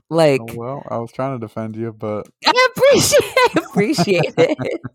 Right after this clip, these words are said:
Speaker 2: <laughs> 'Cause I
Speaker 1: I appreciate
Speaker 2: definitely,
Speaker 1: that you're on
Speaker 2: I
Speaker 1: my side.
Speaker 2: definitely,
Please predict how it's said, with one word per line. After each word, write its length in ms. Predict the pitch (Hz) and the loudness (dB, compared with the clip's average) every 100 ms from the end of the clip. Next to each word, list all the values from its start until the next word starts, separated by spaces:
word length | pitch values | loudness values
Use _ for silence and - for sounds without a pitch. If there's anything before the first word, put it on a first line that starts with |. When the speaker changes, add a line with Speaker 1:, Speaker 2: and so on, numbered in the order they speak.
| _ _ | _ _
Speaker 2:
<laughs> 220 | 370 370 - | -6 -4 0
'Cause 120 | 139 | 2
I 80 | 160 | 4
Speaker 1:
I 60 | |
appreciate 20 | 165 | 4
Speaker 2:
definitely, 460 | 175 240 - - | 4 4 4 4
Speaker 1:
that 100 | - | 2
you're 120 | 180 | 4
on 60 | 175 | 2
Speaker 2:
I 40 | - | 2
Speaker 1:
my 100 | 170 | 2
side. 460 | 143 175 156 143 | 4 4 4 4
Speaker 2:
definitely, 260 | 151 156 | 2 0